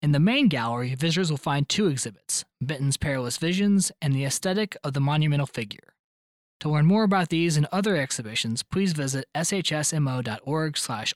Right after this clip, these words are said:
art slash exhibits. National History Day in Missouri is looking for educators, historians, writers, filmmakers, museum staff, and community members to join them at this year's state contest to judge student projects. The state contest will be held on April twenty-seventh, two thousand nineteen, at the University of Missouri in Columbia.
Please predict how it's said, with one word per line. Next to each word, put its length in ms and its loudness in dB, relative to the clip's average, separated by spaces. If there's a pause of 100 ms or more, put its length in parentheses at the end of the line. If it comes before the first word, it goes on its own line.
art 340 0
slash 360 -2
exhibits. 640 -6 (1040)
National 340 2
History 260 2
Day 140 2
in 80 0
Missouri 320 0
is 120 -2
looking 200 -2
for 160 -4
educators, 560 -2
historians, 640 -2
writers, 500 -2
filmmakers, 640 -2
museum 400 2
staff, 340 -2
and 140 -2
community 320 2
members 380 -2
to 100 -4
join 340 2
them 140 2
at 120 -2
this 200 0
year's 160 -2
state 300 -4
contest 480 -4
to 80 -6
judge 280 -4
student 320 -4
projects. 640 -8 (440)
The 60 -6
state 180 -2
contest 340 0
will 80 0
be 100 0
held 200 0
on 140 0
April 280 -4
twenty-seventh, 560 -2
two 100 -2
thousand 280 -4
nineteen, 420 -2
at 60 -2
the 100 -4
University 380 0
of 20 4
Missouri 320 -2
in 80 0
Columbia. 540 -4